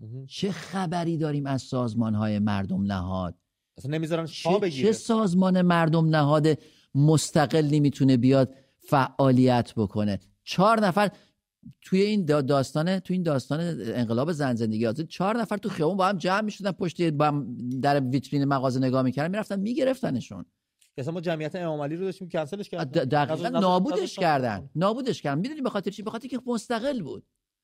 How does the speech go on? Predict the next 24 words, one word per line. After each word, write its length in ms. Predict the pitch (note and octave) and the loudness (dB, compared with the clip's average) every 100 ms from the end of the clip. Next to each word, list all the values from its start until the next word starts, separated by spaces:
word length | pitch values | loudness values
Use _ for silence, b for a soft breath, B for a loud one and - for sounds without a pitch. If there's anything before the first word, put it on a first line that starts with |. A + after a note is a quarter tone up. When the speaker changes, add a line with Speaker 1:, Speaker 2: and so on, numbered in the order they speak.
| _ _ _ | _ _ _
Speaker 2:
به 80 | - | -4
خاطر 200 | F3+ F3 | -2 0
که 100 | A3 | 0
نمیخواست 480 | A#3 C#4+ A3 D#3+ C3 | 0 0 0 0 0
منویات 580 | D3 C#3+ C#3 C#3+ C#3+ D3 | 2 2 2 2 2 2
رهبر 460 | C3 C3 A#2+ C3+ | 2 2 2 2
رو 140 | B2 B2+ | 2 2
بره 180 | C3 B2 | 2 2
به 180 | B2 - _ _ _ _ _ _ _ _ | 0 -2 _ _ _ _ _ _ _ _
بلغور 520 | C3+ C#3 B2+ B2 D#3 | 0 0 0 0 0
کنه 220 | C3+ C#3 C3+ | 0 -2 0
برای 280 | B2 A#2+ | 2 2
بقیه. 520 | A2 A2+ G#2+ G2+ G#2 F#2+ | 2 0 -2 -6 -8 -8
خب 140 | - D#3+ | -6 -4
معلومه 360 | F#3 F3+ G#3+ | -4 -2 -4
اینجا، 200 | G#3 D#3 G3+ | -6 -6 -4
اینجا 380 | E3+ D3+ G3+ - | -4 -4 -8 -10
این، 280 | D3+ G3 - | -10 -10 -10
این 140 | F#3 F3+ | -8 -6
موضوع 380 | E3+ C#3+ D#3+ | -4 -6 -8
رفتار 440 | E3 C#3 A#2+ C3+ B2+ | -6 -6 -6 -6 -4
اجتماعی 680 | A#2 - A#2+ A2+ A#2+ F3+ F#3 _ _ _ | -6 -10 -10 -8 -10 -12 -16 _ _ _
آسیب 500 | B2+ B2 - B3 B3+ - | -8 -8 -8 -14 -14 -12
می‌بینه. 400 | A2+ F2+ F2 | -14 -14 -20